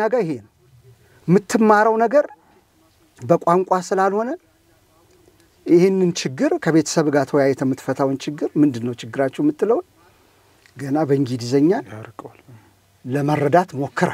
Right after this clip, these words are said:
Speaker 1: ትምህርት ቤት ውስጥ ያንን ከቤተሰብ ጋር ለማዋሃድ፣ በእንግሊዝኛ የሰማውን ነገር ለማዋሃድ ሞክረ፣ በራስህ ነባራዊ ሁኔታ ለመፍታት ሞክረ፣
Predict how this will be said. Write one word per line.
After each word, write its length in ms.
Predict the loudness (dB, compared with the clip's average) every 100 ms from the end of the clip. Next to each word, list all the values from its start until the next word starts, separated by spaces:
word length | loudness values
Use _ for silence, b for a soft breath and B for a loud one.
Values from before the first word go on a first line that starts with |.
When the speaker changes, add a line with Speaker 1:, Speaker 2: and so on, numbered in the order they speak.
| -4 _ _ _
Speaker 1:
ትምህርት 280 | -6 -6 -4
ቤት 200 | -6 -6
ውስጥ 160 | -10 -18 -20 _ b b b b b -2
ያንን 480 | 2 2 2 0 0
ከቤተሰብ 640 | -2 2 2 2 0 0 2
ጋር 180 | 2 2
ለማዋሃድ፣ 560 | 2 2 2 0 -4 -4
በእንግሊዝኛ 440 | -4 -2 0 0
የሰማውን 500 | -2 -2 -4 -4 -6
ነገር 220 | -10 -14 -20 b b b b b _ _ _ _ -2
ለማዋሃድ 640 | 2 4 4 4 2 2 2
ሞክረ፣ 340 | -4 -2 -4 -4 _ b b b b b b b b b b 2
በራስህ 520 | 4 4 2 4 2
ነባራዊ 420 | 4 0 2 2
ሁኔታ 220 | 0 0 -2
ለመፍታት 500 | 0 -4 -2 -4 -2
ሞክረ፣ 320 | -4 -4 -4